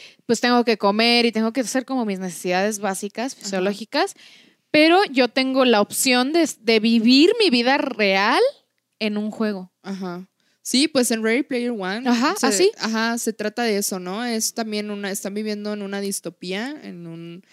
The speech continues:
Speaker 1: Ah, pues
Speaker 2: en
Speaker 1: sí,
Speaker 2: un
Speaker 1: justamente.
Speaker 2: en un futuro que está súper feo,
Speaker 1: Ujú.
Speaker 2: eh, como probablemente en, en algún tiempo le toque a alguna generación vivir.
Speaker 1: Ujú.
Speaker 2: Eh,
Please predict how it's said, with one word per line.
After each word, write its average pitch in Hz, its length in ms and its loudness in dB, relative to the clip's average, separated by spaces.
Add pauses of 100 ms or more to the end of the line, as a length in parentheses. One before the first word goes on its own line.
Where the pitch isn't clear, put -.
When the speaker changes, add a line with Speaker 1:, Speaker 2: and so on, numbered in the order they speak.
(180)
Speaker 1:
Ah, - 40 6 (180)
pues 480 140 8
Speaker 2:
en - 60 2
Speaker 1:
sí, 427 120 8
Speaker 2:
un 440 40 4
Speaker 1:
justamente. 392 640 2 (240)
Speaker 2:
en 208 200 -2
un 208 120 -2
futuro 214 960 2
que - 80 -4
está 185 560 2
súper 185 380 -2
feo, 185 360 -4 (360)
Speaker 1:
Ujú. 240 320 -8 (100)
Speaker 2:
eh, 170 300 -10
como 170 240 -6
probablemente 180 680 -6
en, 180 180 -10
en 170 160 -12
algún 160 320 -12
tiempo 170 340 -8
le 165 140 -8
toque 156 640 -14 (160)
a 160 80 -14
alguna 160 280 -10
generación 165 600 -16
vivir. 175 360 -8 (520)
Speaker 1:
Ujú. 214 100 -14
Speaker 2:
Eh, 190 880 0